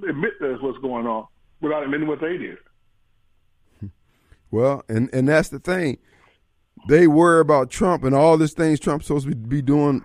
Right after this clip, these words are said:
Speaker 2: uh, that's so hard against Americans. This stuff is real. This is really happening, and we're really be-, and we're really being put in a bad situation. And these folks are still trying to keep a stiff upper lip, talking about, "Man, it was the best vote I ever,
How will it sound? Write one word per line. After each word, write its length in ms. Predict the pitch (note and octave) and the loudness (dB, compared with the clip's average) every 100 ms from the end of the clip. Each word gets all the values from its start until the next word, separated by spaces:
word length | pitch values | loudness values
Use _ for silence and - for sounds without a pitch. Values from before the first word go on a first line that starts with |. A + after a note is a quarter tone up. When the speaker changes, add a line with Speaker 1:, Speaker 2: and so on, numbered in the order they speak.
| - | -4
Speaker 2:
uh, 200 | G#2+ F#2+ | -6 -2
that's 260 | A2+ A2 | -2 -2
so 220 | - D3 C3 | 0 2 2
hard 300 | C#3 C3+ C#3+ | 4 4 2
against 280 | C3+ C3 | 0 -4
Americans. 680 | A2 G#2+ D3 D3 B2+ G#2 - _ - | -2 2 4 4 0 -4 -6 _ -6
This 160 | - G4 | -4 0
stuff 300 | - F#3 D#3+ | 2 2 0
is 140 | G#2+ | -2
real. 400 | G#2+ A#3 D#4 - _ _ _ _ _ _ - | 2 2 2 -2 _ _ _ _ _ _ -6
This 180 | A4+ A4+ | -4 -2
is 140 | G#4 | -2
really 440 | G#4 A4+ A4 A4 | 0 2 4 4
happening, 340 | A4+ - A#2+ D3+ | 2 -2 -4 0
and 160 | A3 C4 | 2 2
we're 140 | C4+ | 2
really 240 | B3 A#3 A#3+ | 4 4 2
be-, 120 | - _ _ | -6 _ _
and 160 | - G3 | 0 2
we're 160 | A3 | 4
really 260 | F#3+ G#3+ A#3+ | 4 4 4
being 240 | G#3 G#3+ | 2 0
put 180 | F#3 G3+ | 4 4
in 120 | G3 | 6
a 80 | F3 | 2
bad 360 | D#3+ E3+ F3 E3+ | 6 8 8 6
situation. 680 | F3 D#3+ E3+ F3 D3+ D#3 D3+ _ _ | -4 -6 0 2 2 -4 -8 _ _
And 380 | D#3 D3+ C#3 - _ _ | 0 2 2 -4 _ _
these 180 | D#3+ G3 | -4 -2
folks 280 | F#3 E3+ D#3 | 0 0 0
are 100 | A#2 | -4
still 360 | - D3+ E3 | -2 6 6
trying 240 | F3+ F3+ E3+ | 6 2 0
to 60 | |
keep 220 | D#3+ F3+ - | -2 -6 -6
a 60 | |
stiff 320 | C#3 - D#3+ | -6 -2 0
upper 280 | D#3 D3+ D3+ | 0 -2 -2
lip, 320 | D3+ C#3 B2+ | 2 2 2
talking 260 | - B2 C3 | -4 -4 -2
about, 240 | B2 A#2 | -2 -2
"Man, 300 | E2 A2 D3 | -2 -4 0
it 40 | D#3 | 2
was 120 | D#3+ | 2
the 80 | A#2+ | -2
best 280 | G#2+ E3+ C3 | 0 0 2
vote 200 | F3 G#3 | 4 4
I 60 | |
ever, 220 | G#3+ A3 | 4 0